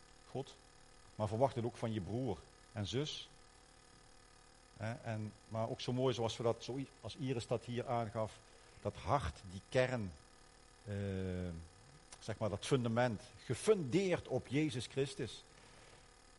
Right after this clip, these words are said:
Ehm, dat dat, zeg maar, onze verwachting mag zijn. En dat we van daaruit vernieuwd worden. Verwacht een bijzonder jaar. Verwacht een bijzonder tweeduizend twintig.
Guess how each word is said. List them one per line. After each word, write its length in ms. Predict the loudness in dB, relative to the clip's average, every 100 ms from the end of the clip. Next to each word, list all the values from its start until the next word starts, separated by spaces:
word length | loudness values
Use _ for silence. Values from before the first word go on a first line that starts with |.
| -20 -8
Ehm, 460 | -2 0 2 2 0 -4 -6 -12 -20 -20 -20 -20 -20 -20 -20 -20 -20 -20
dat 240 | -4 0 4
dat, 160 | 4
zeg 200 | 2 0
maar, 220 | 2 2 2
onze 300 | 0 0 0
verwachting 500 | 2 0 0 -2 -2
mag 180 | -2 -2
zijn. 260 | -4 -4 -2
En 60 |
dat 160 | -2 0
we 100 | -2
van 200 | -2 2
daaruit 580 | 4 6 4 2 2 0 -8 -20 -20 -20 -8
vernieuwd 640 | 0 2 4 4 2 2
worden. 400 | 0 0 -2 -8 -12 -20 -20 -20 -18
Verwacht 440 | 2 10 10 10 6
een 120 | 6
bijzonder 440 | 6 6 6 4
jaar. 340 | 8 8 6 0 -14 -20 -20 -20 -20 -20 -20 -20 -20 -20 -20 -20 -20 -20 -20 -20 -20 -20 -16
Verwacht 440 | 6 12 12 12 10
een 120 | 6
bijzonder 500 | 8 8 6 4 4
tweeduizend 580 | 8 10 12 10 6 2
twintig. 380 | 4 4 0